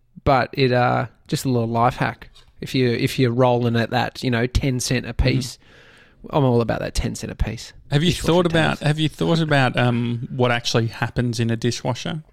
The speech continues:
Speaker 1: Mate, I love the ads where you can see in them, but I don't know how true it is. It might be, you know,
Speaker 2: Mm.
Speaker 1: there's a few that,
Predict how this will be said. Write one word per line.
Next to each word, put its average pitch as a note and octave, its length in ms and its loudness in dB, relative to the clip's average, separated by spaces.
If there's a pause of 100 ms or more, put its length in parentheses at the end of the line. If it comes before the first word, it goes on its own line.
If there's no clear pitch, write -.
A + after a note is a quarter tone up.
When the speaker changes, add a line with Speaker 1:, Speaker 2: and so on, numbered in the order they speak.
(1040)
Speaker 1:
Mate, A#2+ 280 0 (600)
I D#3+ 440 2
love B2+ 340 2
the B2 120 4
ads A2+ 280 0
where B2 100 -2
you A#2 80 -4
can A#2+ 140 -6
see A#2 300 -2
in A#2 100 -6
them, F#2+ 180 -10 (360)
but C3+ 100 2
I C3+ 40 4
don't C3+ 200 0
know B2 120 2
how A2+ 180 2
true A#2 240 -2
it A2+ 80 -4
is. - 160 -8
It C3+ 40 -4
might B2+ 200 -2
be, - 260 -8 (160)
you B2 120 -6
know, B2 100 0
Speaker 2:
Mm. B2+ 220 -4
Speaker 1:
there's C#3+ 180 2
a B2+ 40 4
few C3+ 300 0
that, B2 200 -2